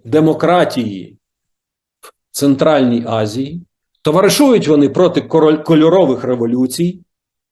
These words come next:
як це прямо виписано, і призначено обов'язкові зустрічі міністрів внутрішніх справ об-, з обміном інформації для того, щоб не допустити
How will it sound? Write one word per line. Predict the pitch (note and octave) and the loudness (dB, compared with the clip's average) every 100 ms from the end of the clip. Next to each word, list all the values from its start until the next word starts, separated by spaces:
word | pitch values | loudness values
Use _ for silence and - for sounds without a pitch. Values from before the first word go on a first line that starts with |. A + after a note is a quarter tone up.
| _ _ - | _ _ -12
як | A2+ | -10
це | - | -8
прямо | C#3 - D3+ D3 C#3 | -6 -2 0 0 -2
виписано, | A#2+ C3+ D#3 D3 D#3+ E3+ E3 _ _ _ _ _ _ _ _ | -2 -2 -4 -8 -10 -10 -14 _ _ _ _ _ _ _ _
і | C3+ C3+ C3+ B2 A2+ A2+ | 0 4 4 2 0 -2
призначено | C#3+ C#3+ C#3 F3 G3+ G3 E3+ D#3+ | 0 0 0 0 0 0 0 0
обов'язкові | D3+ E3 F3 F3 - F#3 F3+ F3 | 0 2 2 0 -2 -2 0 -2
зустрічі | C#3 G#3 F#3+ E3+ D3+ E3+ C#3+ - _ _ - | -2 -4 -4 -6 -6 -4 -6 -8 _ _ -2
міністрів | D#3+ F#3+ G3 F3+ F3+ F3+ | 0 2 0 0 -2 -2
внутрішніх | D3+ F#3 F#3 F3+ E3 E3 E3 | 0 0 -2 -2 -6 -4 -8
справ | - - F3 F#3+ F3+ E3+ - _ _ - | -8 -4 0 2 0 -2 -14 _ _ -4
об-, | D#3 C#3 B2+ | -2 -2 -4
з | A#2 | 0
обміном | G#3 F3 F#3 F#3 F3+ | 0 2 -2 -2 -2
інформації | F3 E3+ E3+ F3 G3+ G3+ G3+ E3+ | -4 -4 -4 -2 -4 -6 -4 -4
для | E3+ | -4
того, | E3 G3 F#3 | -2 -4 -2
щоб | F#3+ D#3+ | -6 -6
не | F3 | -4
допустити | E3 D#3+ D#3 - F#3+ F#3 F3+ E3 | -4 -6 -10 -4 -2 0 -4 -6